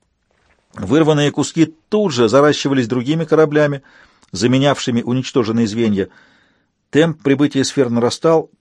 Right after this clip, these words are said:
они мало-помалу брали верх над змеиным флотом, тесня грандиозную колонну назад. Арес увидел их цель. Кольцо перед солнцем,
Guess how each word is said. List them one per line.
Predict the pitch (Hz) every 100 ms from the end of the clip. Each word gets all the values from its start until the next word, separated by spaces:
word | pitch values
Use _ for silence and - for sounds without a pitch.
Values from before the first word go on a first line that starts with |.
| _
они | - 104 127
мало-помалу | 123 131 156 151 131 131 147 147
брали | 117 143 147
верх | 131 151 165 - -
над | 113
змеиным | 104 117 110 104
флотом, | - 160 180 147 113 -
тесня | - 135 - 151 151 113
грандиозную | 104 110 113 123 104 117
колонну | 123 127 110 107
назад. | 110 151 165 - _ _ _ _ _ _
Арес | - 101 120 135
увидел | 131 131 139
их | -
цель. | - 156 76 - _ _ _ -
Кольцо | 131 160 156 - 113
перед | - 101 98
солнцем, | - 190 196 - 107